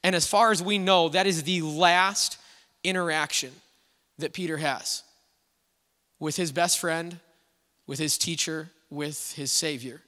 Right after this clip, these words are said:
This is the last moment that he has. Can you imagine how Peter would have probably played these moments over and over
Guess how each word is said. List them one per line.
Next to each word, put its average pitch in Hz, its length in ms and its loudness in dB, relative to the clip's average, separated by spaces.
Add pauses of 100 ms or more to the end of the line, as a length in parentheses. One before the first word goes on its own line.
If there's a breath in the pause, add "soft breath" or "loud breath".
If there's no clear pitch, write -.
(320)
This 165 160 -6
is 151 140 -4
the 151 100 -4
last 151 480 -2
moment 147 520 -10 (680)
that 147 100 -4
he 151 80 0
has. 143 480 -6 (2750)
Can 165 120 -6
you 202 120 4
imagine 175 460 2
how 156 160 -4
Peter 170 360 -2
would 165 120 -2
have - 100 -6
probably 165 280 0
played 190 680 -2 (420 loud breath)
these 170 320 0
moments 175 480 2
over 185 420 0
and 165 240 -4
over 156 400 -4